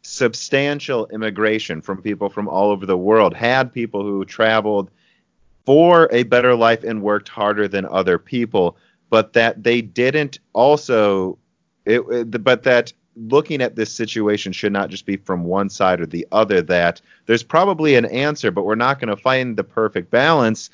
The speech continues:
unless everyone's bringing facts and speaking openly about it. 'Cause there are very real problems.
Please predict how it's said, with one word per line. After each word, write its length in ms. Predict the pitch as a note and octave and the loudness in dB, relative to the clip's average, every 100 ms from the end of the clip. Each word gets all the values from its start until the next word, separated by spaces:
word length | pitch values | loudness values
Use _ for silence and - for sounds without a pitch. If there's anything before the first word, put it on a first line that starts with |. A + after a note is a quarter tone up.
| - _ - | -20 _ -8
unless 420 | G#2+ A#2 B2 - - | -4 2 2 0 -2
everyone's 520 | A#2 B2 A#2+ A2 G2 | -2 0 -2 -4 -6
bringing 400 | G2 G#2 G2+ F#2 | -4 -4 -4 -8
facts 480 | - G#2 G2 F#2 - | -4 -2 0 -2 -6
and 100 | E2+ | -12
speaking 400 | - F2+ E2 D2+ | -8 -8 -8 -6
openly 440 | F2+ F2 E2 D2+ C#2+ | -4 -4 -6 -8 -8
about 400 | C#2+ D#2 C#2+ C#2 | -4 -4 -4 -10
it. 100 | - _ _ _ _ _ _ _ | -18 _ _ _ _ _ _ _
'Cause 160 | G#2 A2+ | -4 2
there 100 | C3+ | 2
are 120 | B2+ | 4
very 260 | D3+ D#3+ | 4 4
real 180 | C3 C3+ | 2 0
problems. 800 | - - A#2+ A#2 F#2+ D#2+ D2 - | -2 0 2 2 0 -8 -12 -20